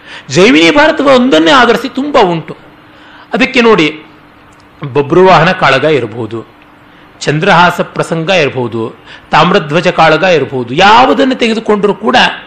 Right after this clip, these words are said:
ನಮಗೆ ಅದು ತುಂಬ ಚೆನ್ನಾಗಿ ಗೋಚರವಾಗುವಂಥದ್ದು.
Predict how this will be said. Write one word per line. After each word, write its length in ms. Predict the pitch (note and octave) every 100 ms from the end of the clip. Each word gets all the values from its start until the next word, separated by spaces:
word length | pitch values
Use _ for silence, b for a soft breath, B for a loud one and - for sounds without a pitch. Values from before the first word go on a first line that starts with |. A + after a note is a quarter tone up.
| B B B
ನಮಗೆ 420 | G3 F#3 D#3 B2+ B D#3
ಅದು 180 | D3+
ತುಂಬ 460 | D#3 D#3 G3+ B3+ C#4
ಚೆನ್ನಾಗಿ 500 | - F#3 E3+ D#3+ E3+
ಗೋಚರವಾಗುವಂಥದ್ದು. 1080 | B2+ C3 - D#3+ B2 A2 A#2 A2+ B2+ A#2